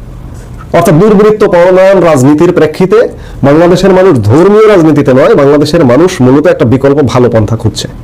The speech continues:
সেই জায়গা থেকে ডাকসুতে এর প্রতিফলন। আজকে আওয়ামী লীগের, আমি বারবার আগেও বলেছি, এখনো বলছি যে সুযোগ আছে।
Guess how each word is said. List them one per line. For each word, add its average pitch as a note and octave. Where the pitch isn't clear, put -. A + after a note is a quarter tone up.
সেই F#3+
জায়গা F#3
থেকে F#3+
ডাকসুতে D3+
এর C#3
প্রতিফলন। A2+
আজকে D3
আওয়ামী F#3
লীগের, G#3
আমি G3
বারবার F3+
আগেও D#3
বলেছি, F3+
এখনো E3
বলছি D#3+
যে D#3+
সুযোগ A#2
আছে। -